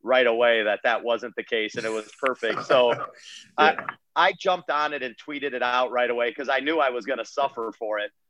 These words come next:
Speaker 1: Um, I had no intentions of it going viral the way it did, but I tweeted it out, and within fifteen minutes, Rex Chapman had retweeted it. Within an hour, Ball-, Barstool Sports had caught it, and,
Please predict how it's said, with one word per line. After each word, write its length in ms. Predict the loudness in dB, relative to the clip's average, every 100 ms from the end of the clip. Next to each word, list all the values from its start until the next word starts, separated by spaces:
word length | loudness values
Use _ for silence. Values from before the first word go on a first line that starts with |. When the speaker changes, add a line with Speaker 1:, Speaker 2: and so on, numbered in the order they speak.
| _
Speaker 1:
Um, 220 | -2 -2 0
I 160 | 0 0
had 260 | 0 -2
no 280 | -2 -2 0
intentions 720 | -4 -4 -4 -4 -8 -12 -2
of 160 | -2 0
it 160 | -2 0
going 360 | 0 0 -4
viral 460 | 0 2 2 0 -2
the 80 | -4
way 320 | -2 0 0
it 100 | 0
did, 320 | 0 0 -4 -10 _ _ 0
but 100 | 2
I 140 | 2
tweeted 420 | -2 -10 -8 -6
it 100 | -4
out, 380 | 0 2 0 -2 _ _ _ -8
and 140 | -4 -4
within 320 | -4 -4 -6
fifteen 580 | -6 -6 -6 -8 -8 -4
minutes, 380 | -2 -2 -6 -2
Rex 300 | -2 -2 -4
Chapman 460 | 0 0 0 -2
had 160 | -4 -4
retweeted 680 | -8 -8 -8 -6 -2 -2 0
it. 160 | -2 -2 _ _
Within 440 | -2 -2 0 0 2
an 100 | 2
hour, 320 | 4 4 2
Ball-, 320 | 2 2 0 -2
Barstool 480 | -2 -2 -4 -6 -6 _ _
Sports 500 | _ -6 -2 -2 -2
had 180 | -2 -2
caught 300 | 0 2 0
it, 140 | -2 -8 _ _ _ -6
and, 480 | -2 0 -2 -6